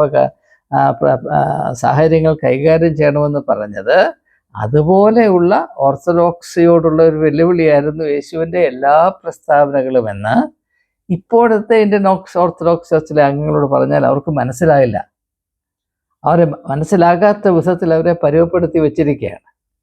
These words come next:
അങ്ങനെയുള്ളൊരു സഭയുടെ ഉള്ളിൽ നിന്ന് അപ്രയം തിരുമേനിയെ പോലെയുള്ളൊരു ശബ്ദം പുറപ്പെട്ടു വന്നത് അത്ഭുതങ്ങളിൽ അത്ഭുതമാണ്.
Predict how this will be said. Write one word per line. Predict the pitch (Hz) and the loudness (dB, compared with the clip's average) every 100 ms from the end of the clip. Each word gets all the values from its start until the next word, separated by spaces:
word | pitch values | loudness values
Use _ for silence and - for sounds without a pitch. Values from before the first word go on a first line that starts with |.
| _ _ _ - - 143 | _ _ _ -14 -4 0
അങ്ങനെയുള്ളൊരു | 196 262 339 320 262 240 226 247 | 2 4 2 2 2 2 0 -2
സഭയുടെ | 196 180 185 170 160 | -2 0 0 2 2
ഉള്ളിൽ | 139 123 110 92 | 2 0 -2 -2
നിന്ന് | 95 87 95 175 359 - _ _ _ _ _ _ _ _ _ | -4 -4 -2 0 -2 -6 _ _ _ _ _ _ _ _ _
അപ്രയം | 196 185 202 196 | -6 0 2 2
തിരുമേനിയെ | 190 175 170 170 160 160 156 | 2 2 2 2 2 0 0
പോലെയുള്ളൊരു | 147 143 139 135 131 123 | 0 2 2 0 -4 -4
ശബ്ദം | 131 120 143 165 156 | -2 -2 0 -2 0
പുറപ്പെട്ടു | 131 135 135 160 151 117 | -2 -2 -2 -2 0 -4
വന്നത് | 113 113 151 - | -4 -6 -6 -2
അത്ഭുതങ്ങളിൽ | 139 156 156 - 170 147 131 151 131 | -2 -2 -2 0 0 0 0 0 0
അത്ഭുതമാണ്. | 120 - 160 117 90 87 | -2 -2 0 0 -4 -4